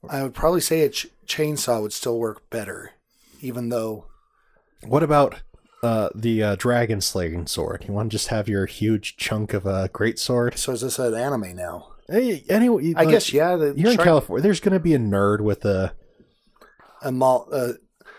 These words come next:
Speaker 1: a katana for-, folded one thousand times.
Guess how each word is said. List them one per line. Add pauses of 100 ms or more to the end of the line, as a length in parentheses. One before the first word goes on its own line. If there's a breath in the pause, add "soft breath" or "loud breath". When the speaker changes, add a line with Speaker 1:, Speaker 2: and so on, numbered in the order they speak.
(380 loud breath)
Speaker 1:
a
katana
for-, (160)
folded (140)
one
thousand
times.